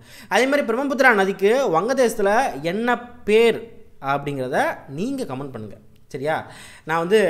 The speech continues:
சொல்லிடுவேன். But இருந்தாலும் நம்ம பழசெல்லாம் பார்த்துருக்கோம். ந-, நதிகள் பத்தி பா-, பார்க்குறப்ப நிறைய விஷயங்கள் வந்து பார்த்துருக்கோம். So, பிரம்மபுத்திரா நதி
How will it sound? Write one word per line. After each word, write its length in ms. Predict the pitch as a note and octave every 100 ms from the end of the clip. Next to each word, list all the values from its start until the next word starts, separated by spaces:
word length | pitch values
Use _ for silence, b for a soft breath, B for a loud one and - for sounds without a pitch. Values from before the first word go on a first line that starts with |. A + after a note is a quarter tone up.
| D3+ C3+ B2 C3
சொல்லிடுவேன். 440 | F3+ A#3 G3 A#3+ G4 B B
But 100 | G#3
இருந்தாலும் 300 | G#3+ A#3 B3
நம்ம 180 | G3+ F#3
பழசெல்லாம் 360 | G#3 A3+ A3 F3+
பார்த்துருக்கோம். 440 | A3 G3 D#3 C3 C#3+
ந-, 180 | E3 C#3
நதிகள் 320 | D3+ A#3+ F#3
பத்தி 200 | F3+ F#3
பா-, 360 | D#3 C#3+ C#3 B2+
பார்க்குறப்ப 340 | C#3+ C#3+ C#3
நிறைய 280 | G#3 G#3 C4+
விஷயங்கள் 320 | G#3+ F#3 D#3+
வந்து 100 | C#3+
பார்த்துருக்கோம். 320 | C3 B2+ C#4 G#4 B B
So, 180 | - F3+
பிரம்மபுத்திரா 520 | F3+ C4 B3 A3 G3+
நதி 440 | E3+ F3 C#4 G#4+